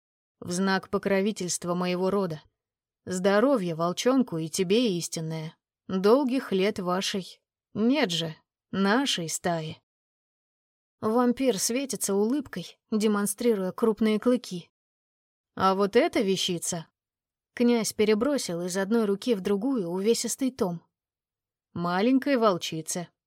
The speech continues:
Для восполнения пробелов образования отца». «Зря кривишься, волк. Кожаный переплёт, серебряные накладки, поля для заметок, замок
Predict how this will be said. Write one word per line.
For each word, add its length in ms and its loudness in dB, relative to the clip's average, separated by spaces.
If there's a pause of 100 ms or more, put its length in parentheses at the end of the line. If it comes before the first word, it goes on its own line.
(220)
Для 280 2
восполнения 680 2
пробелов 560 0
образования 760 2
отца». 420 -8 (920)
«Зря 400 2
кривишься, 640 0
волк. 440 -2 (360)
Кожаный 500 4
переплёт, 640 -2 (140)
серебряные 760 0
накладки, 680 -4 (300)
поля 400 2
для 180 2
заметок, 580 -2 (380)
замок 720 0